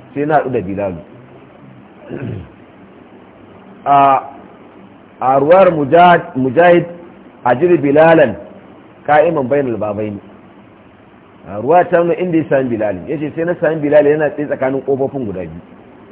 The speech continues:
Ba na sami Bilal ya ce, "Fa sa'altuhu," sai na tambaye shi. A wasu ruwayoyin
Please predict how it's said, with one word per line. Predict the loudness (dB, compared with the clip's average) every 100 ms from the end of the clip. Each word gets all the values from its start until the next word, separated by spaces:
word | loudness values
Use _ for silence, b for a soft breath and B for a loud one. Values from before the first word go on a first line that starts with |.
| -20 -20 -20 -20 -20 -20 -18
Ba | -10
na | -8 -4
sami | -2 -2
Bilal | 2 4 4
ya | 0
ce, | -6
"Fa | -6 -4
sa'altuhu," | -2 0 -2 -6 -10 -14 -16 -20 -20 -20 -8
sai | -6
na | -4
tambaye | -4 -6 -8 -10
shi. | -12 -20 -20 -20 -20 -20 -20 -20 -6
A | 0
wasu | 2 2 0
ruwayoyin | 2 2 0 -4